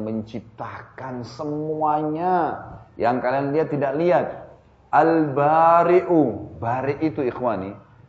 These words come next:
artinya yang menguasai bidangnya. Jadi kalau dia buat sesuatu, dikuasai bidang itu. Itu namanya bari'. Luar biasa. Al-musawwir, yang melukis dan menggambar. Coba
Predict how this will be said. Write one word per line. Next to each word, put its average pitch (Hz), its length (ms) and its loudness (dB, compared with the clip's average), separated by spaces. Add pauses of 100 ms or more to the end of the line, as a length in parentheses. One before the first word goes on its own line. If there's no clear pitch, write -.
(140)
artinya 147 480 -2
yang 147 160 -2
menguasai 143 720 0
bidangnya. 131 560 0 (1300)
Jadi 113 160 -2
kalau 135 160 2
dia 143 160 2
buat 147 320 0
sesuatu, 147 480 0
dikuasai 143 560 0
bidang 127 400 -4
itu. 101 160 -12
Itu 135 80 -12
namanya 131 240 -4
bari'. 120 480 -6 (1040)
Luar 92 160 -10
biasa. 127 480 -2 (400)
Al-musawwir, 175 1400 4 (240)
yang 104 320 -4
melukis 123 640 -4
dan 117 160 -4
menggambar. 113 800 -8 (1500)
Coba 135 120 2